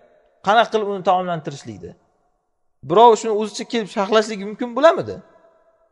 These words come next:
Aksincha, mumkin emasligiga dalil borki, banda aytyaptiki, "Ey Robbim, axir qanday qilib men senga taomlab, taomlantiraman men seni?" deganda, keyin Allohni o'zi tushuntirib beryapti. Demak,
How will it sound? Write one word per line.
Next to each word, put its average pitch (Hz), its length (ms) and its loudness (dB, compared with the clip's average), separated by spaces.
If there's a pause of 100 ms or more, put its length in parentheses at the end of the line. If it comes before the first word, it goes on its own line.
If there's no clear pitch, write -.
(280)
Aksincha, 196 440 -2
mumkin 202 300 -4
emasligiga 240 580 2
dalil 196 300 6
borki, 202 360 2 (140)
banda 202 420 4
aytyaptiki, 196 580 0 (160)
"Ey 214 160 -2
Robbim, 196 420 -2
axir 165 260 -4
qanday 427 340 -6
qilib 220 220 -8
men 214 140 -6
senga 202 240 -8
taomlab, 180 380 -4 (140)
taomlantiraman 165 680 -4
men 143 140 -10
seni?" 131 240 -12
deganda, 117 340 -8
keyin 392 200 -12
Allohni 151 320 -4
o'zi 175 140 -10
tushuntirib 113 340 -18
beryapti. 90 340 -16 (460)
Demak, 240 280 0